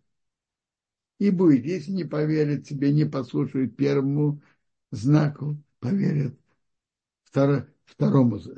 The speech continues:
следующему знаку. А если не поверят этим обоим знакам, не послушают твоего голоса,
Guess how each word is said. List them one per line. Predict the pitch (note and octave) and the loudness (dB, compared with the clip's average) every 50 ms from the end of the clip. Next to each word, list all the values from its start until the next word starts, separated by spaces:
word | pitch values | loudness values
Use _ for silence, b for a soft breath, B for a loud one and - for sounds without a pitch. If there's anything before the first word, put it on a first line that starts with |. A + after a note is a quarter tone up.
| - - | -18 -18
следующему | - - D3 D#3 D3+ C3 B2+ A2+ - - - G2+ G#2 - | -2 4 6 6 6 6 4 0 -4 -6 -8 -10 -10 -10
знаку. | - - - - - _ - - | -12 -16 -18 -20 -20 _ -20 -12
А | - C#3 | -4 0
если | D3+ D#3+ D3+ C#3+ C#3+ | 2 2 2 2 2
не | C#3+ C#3+ | 0 0
поверят | - C3+ C3 B2+ C3+ C#3 C3+ B2+ A#2+ A2+ - A#2+ A#2+ - - - - _ _ _ _ | 0 -2 -2 0 0 0 0 0 -2 -4 -6 -6 -8 -8 -10 -12 -16 _ _ _ _
этим | - C#3+ C#3 - C#3+ C#3 B2 B2 A#2+ - | -2 -2 0 0 -2 -2 -2 -4 -6 -8
обоим | - - - A#2 A#2 B2 B2 A#2+ E3+ B2 | -8 -8 -4 -2 0 2 2 2 0 -2
знакам, | G#2 A#2+ C#3+ C#3 C3 - - D#3+ D3+ F#3+ | -2 -2 -2 -4 -4 -6 -6 -4 -2 -2
не | F#3+ E3 | 0 -2
послушают | D3 C#3+ C3 - - D3 C3+ - C3+ C3+ - - | -2 -4 -4 -4 -4 -4 -2 -2 -4 -4 -4 -2
твоего | D3 C#3 C3+ C3+ | -2 0 0 0
голоса, | B2+ C#3 D3 C#3 C3+ C#3 A#2+ - - D3 D3 | 0 0 0 0 0 -2 -4 -4 -8 -8 -10